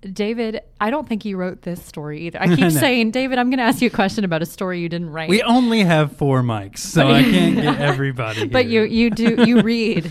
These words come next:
Speaker 2: <laughs> But I do read a lot.
Speaker 1: Yes. <laughs> Um, so also this week, um, Business First <laughs> wrote about,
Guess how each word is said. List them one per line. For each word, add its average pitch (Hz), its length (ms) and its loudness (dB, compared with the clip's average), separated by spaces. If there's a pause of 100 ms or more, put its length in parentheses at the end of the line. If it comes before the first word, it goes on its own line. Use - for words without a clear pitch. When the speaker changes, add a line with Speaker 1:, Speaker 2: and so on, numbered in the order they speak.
(100)
Speaker 2:
<laughs> - 100 -8
But 170 100 2
I 170 80 4
do 226 240 0
read 170 220 0
a 127 60 -4
lot. 120 120 -2
Speaker 1:
Yes. 262 640 2
<laughs> - 60 -10 (600)
Um, 190 460 -2
so 247 200 -4
also 226 400 -4
this 185 280 -12
week, 160 420 -14
um, 151 400 -8
Business 165 480 -8
First 180 460 -8
<laughs> - 0 -
wrote 202 200 -2
about, 156 540 -4